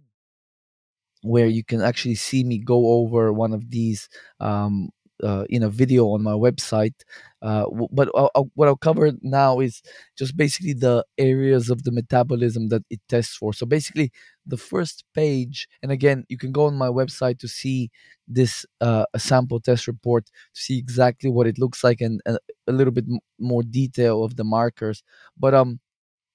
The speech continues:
for the most part, you don't really need to worry yourself about what the markers are. It's the clinician that actually, uh, you know, gleans the actionable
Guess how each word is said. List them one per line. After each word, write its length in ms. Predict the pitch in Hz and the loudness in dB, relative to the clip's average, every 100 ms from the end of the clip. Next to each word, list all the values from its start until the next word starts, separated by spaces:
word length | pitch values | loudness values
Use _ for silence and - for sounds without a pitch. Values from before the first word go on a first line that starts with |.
| _ | _
for 140 | - | -6
the 80 | 131 | -2
most 300 | 139 151 - | -2 -2 -2
part, 220 | 151 135 | 2 2
you 60 | 131 | 0
don't 180 | 135 139 | -2 0
really 240 | 135 131 | -2 -2
need 220 | 127 135 | -4 -6
to 80 | 131 | -4
worry 400 | 123 127 127 117 - _ - | 2 2 2 -2 -8 _ -4
yourself 560 | 120 113 - 135 131 | -4 -2 2 2 2
about 340 | 120 123 120 - - - - | 0 0 0 -2 -20 -16 -4
what 180 | 127 | -2
the 80 | 131 | 0
markers 560 | 120 123 127 123 117 117 | 2 2 0 -2 0 2
are. 300 | 117 139 220 - - _ | 4 4 0 -8 -20 _
It's 200 | - 113 | -10 -6
the 100 | - | -4
clinician 640 | 120 120 120 131 - 123 120 | -4 -2 -2 0 -2 -2 2
that 100 | 120 | 4
actually, 580 | 120 - 123 117 113 - - _ _ - | 4 2 0 2 0 -2 -14 _ _ 0
uh, 260 | 113 104 107 | 2 2 0
you 100 | 120 | -2
know, 160 | 117 110 123 | -2 -4 -6
gleans 640 | 135 139 135 131 117 120 | 0 2 2 0 -2 0
the 500 | 127 117 113 113 117 - - | 4 4 4 2 0 -2 -2
actionable 760 | 123 - - 123 117 113 110 | -2 -2 -6 -6 -2 -2 -2